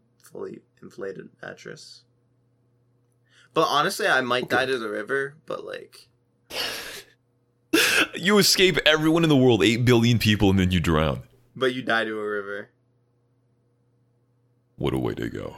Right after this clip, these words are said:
Speaker 1: I know this is dangerous, but you could grab a barrel and just float in it. People do that. People have died from that. Float, like,
Speaker 2: Maybe
Speaker 1: the
Speaker 2: in the eighteen hundreds.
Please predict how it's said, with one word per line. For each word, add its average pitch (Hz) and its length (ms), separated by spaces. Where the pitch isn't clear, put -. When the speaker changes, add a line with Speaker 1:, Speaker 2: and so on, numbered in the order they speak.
Speaker 1:
I 165 120
know 202 160
this 269 160
is 233 100
dangerous, 147 540
but 165 120
you 135 80
could 160 140
grab 170 240
a - 20
barrel 104 440
and 123 140
just 113 160
float 110 320
in 107 100
it. 101 220
People 127 260
do 107 180
that. 101 280
People - 220
have 113 100
died 104 260
from 101 160
that. 98 260
Float, 107 300
like, 127 160
Speaker 2:
Maybe 101 140
Speaker 1:
the 127 60
Speaker 2:
in 123 60
the 90 200
eighteen 98 280
hundreds. 85 600